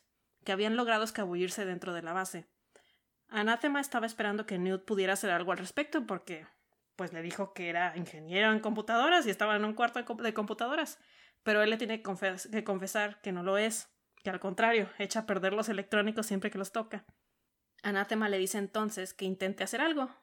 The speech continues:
y cuando Newt toca las computadoras, todas se apagan y todos los procesos se detienen, y alrededor del mundo se deja de planear la Tercera Guerra Mundial. <laughs> Afuera los jinetes se encuentran con Adam y sus amigos, y Adam les dice que no quiere el fin del mundo.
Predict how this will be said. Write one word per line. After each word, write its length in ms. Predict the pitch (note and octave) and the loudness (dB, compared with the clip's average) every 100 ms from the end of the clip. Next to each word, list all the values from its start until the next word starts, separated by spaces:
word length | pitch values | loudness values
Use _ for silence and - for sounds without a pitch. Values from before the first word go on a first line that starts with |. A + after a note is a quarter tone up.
| _ - | _ -10
y 100 | G3 | -2
cuando 340 | G3+ F#3+ F#3+ | 0 2 2
Newt 280 | G#3 C4+ - - | 2 2 -2 -6
toca 260 | A3 A3+ A#3+ | -4 0 -2
las 140 | A#3 | 0
computadoras, 720 | C4 C4+ C#4 C#4+ B3 B3 - _ _ _ _ _ - | -4 -4 -2 0 0 -2 -8 _ _ _ _ _ 2
todas 280 | G#3+ A3 | 6 6
se 60 | A3 | 4
apagan 480 | F3+ G#3 G#3+ A3 A3 | 2 2 4 2 0
y 80 | A3 | -2
todos 280 | A3 A3+ A#3 | 4 6 4
los 120 | A3 | 2
procesos 360 | G#3 A3+ A#3 | -4 -2 -2
se 100 | A3+ | 0
detienen, 500 | G3 G3 A#3+ B3 B3 - - _ | 0 0 -2 -2 -4 -10 -20 _
y 120 | - | -4
alrededor 440 | G3 F#3+ F#3+ G#3 G#3+ | -2 2 4 4 4
del 140 | A3 | 2
mundo 280 | G#3+ G#3+ G#3+ | 2 0 0
se 140 | G3+ | -2
deja 280 | E3+ F3+ F#3 | -4 -4 -4
de 80 | E3+ | -6
planear 580 | - E3+ E3+ E3+ - - - | -4 -4 -2 -4 -4 -16 -8
la 120 | F3+ | -6
Tercera 360 | F#3 - E3 | -4 -4 -6
Guerra 220 | D#3 E3 E3 | -6 -4 0
Mundial. 380 | F#3 G3+ A#3+ _ _ - | 0 0 -6 _ _ -4
<laughs> 800 | F#3+ F#3+ - - D4 - - - - - - _ _ - | 0 0 0 8 8 8 -2 -2 -20 -20 -20 _ _ 0
Afuera 400 | A3 B3+ C#4 D4 | 0 2 0 2
los 140 | B3+ | 0
jinetes 480 | B3+ A3 A3 A#3 A#3+ | 0 2 2 0 -2
se 260 | - - F#3+ | -4 -2 -2
encuentran 400 | F#3 F#3 G#3 F#3 | 0 -2 -2 -2
con 200 | E3+ - | -4 0
Adam 400 | G#3+ F#3 F3+ F#3 | 0 0 -4 -4
y 100 | F3+ | -8
sus 160 | F3+ F3+ | -6 -4
amigos, 480 | E3+ F3 F3+ G3+ - - - _ - | -2 -2 -4 -8 -16 -20 -20 _ -2
y 140 | G#3+ | 2
Adam 260 | G#3 A#3+ B3 | 4 4 4
les 200 | A3+ A3 | 2 0
dice 360 | A#3+ A3+ G#3+ | -2 -2 -4
que 120 | - F3+ | -2 -2
no 180 | F3+ | -2
quiere 220 | - G3 G3+ | -2 -2 -2
el 80 | |
fin 140 | G3+ G3+ | 0 0
del 120 | G3+ | 2
mundo. 400 | G#3+ B3+ A3+ | 0 -2 -4